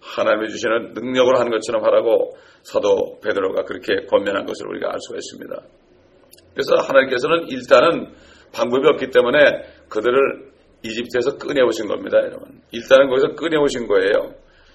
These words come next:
아, 그래가지고 그건 이스라엘의 그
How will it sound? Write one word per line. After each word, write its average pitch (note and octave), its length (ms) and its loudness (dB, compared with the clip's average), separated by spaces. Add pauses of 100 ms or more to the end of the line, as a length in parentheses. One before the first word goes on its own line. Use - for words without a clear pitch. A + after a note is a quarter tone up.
(160)
아, F#2 260 -8
그래가지고 A2 800 4 (800)
그건 - 220 -4
이스라엘의 B2 840 6
그 C#3 520 -4